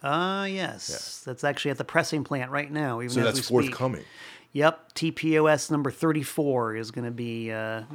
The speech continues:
Speaker 1: an L P of the last sermon at Jonestown.
Speaker 2: How did you come upon that recording?
Speaker 1: Whew, that was, um,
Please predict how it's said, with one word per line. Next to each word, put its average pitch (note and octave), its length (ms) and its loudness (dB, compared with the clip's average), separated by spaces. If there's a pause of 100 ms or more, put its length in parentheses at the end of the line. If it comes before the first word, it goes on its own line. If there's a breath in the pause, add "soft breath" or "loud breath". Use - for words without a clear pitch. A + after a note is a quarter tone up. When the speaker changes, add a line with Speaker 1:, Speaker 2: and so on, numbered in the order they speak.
Speaker 1:
an C3 120 -4
L C3 180 4
P B2+ 360 -4
of A2 160 -8
the A2+ 260 -6 (260)
last B2+ 280 2
sermon B2+ 340 -2
at A2+ 100 -10
Jonestown. A#2 840 -8 (920 soft breath)
Speaker 2:
How C3+ 140 10
did E3+ 100 6
you F3+ 60 2
come E3 220 2
upon B2 340 0
that G2+ 140 0
recording? E2+ 500 -4 (840 soft breath)
Speaker 1:
Whew, D#4 300 10
that A3 160 2
was, F3 260 4
um, C3 680 8